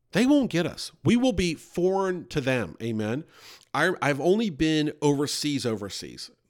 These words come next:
Uh, like, I've been to the Caribbean a few times, so forth, on different random trips. But I've only been to Europe, like, overseas, that pla-, that <laughs> area there, like, a far place, one time in the early two thousands.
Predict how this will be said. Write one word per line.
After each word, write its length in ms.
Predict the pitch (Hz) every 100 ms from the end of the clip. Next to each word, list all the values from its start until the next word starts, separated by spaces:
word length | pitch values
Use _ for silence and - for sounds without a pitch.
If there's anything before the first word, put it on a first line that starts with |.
| 98
Uh, 120 | 101
like, 180 | 95 104
I've 140 | 110
been 180 | 131 123
to 100 | 113
the 80 | 113
Caribbean 580 | - 120 120 107 120 110
a 40 |
few 200 | 107 120
times, 500 | 110 117 113 107 107 _ - - _
so 260 | - 175 160
forth, 560 | 151 139 131 127 - _ _ _ _ -
on 180 | 127 113
different 320 | 127 127 110
random 300 | 117 113 107
trips. 560 | - 120 113 - - _ _ _ _ _ -
But 160 | 135
I've 120 | 135
only 180 | 180 214
been 340 | 147 147 147 139
to 140 | -
Europe, 680 | 120 98 110 127 110 101 - 170
like, 180 | - 101
overseas, 520 | 110 113 110 123 98
that 220 | 113 110
pla-, 280 | 107 101 90
that 200 | 110 110
<laughs> 180 | 104 -
area 260 | 110 110
there, 380 | 101 110 101 104
like, 220 | 110 -
a 60 | -
far 440 | - - 113 110
place, 500 | 95 113 98 104 - - _ _
one 280 | 110 143 196
time 480 | - 175 175 - 113 _ _ _ _ _
in 60 | -
the 60 | -
early 220 | 127 131
two 180 | - 123
thousands. 640 | 110 104 95 - - -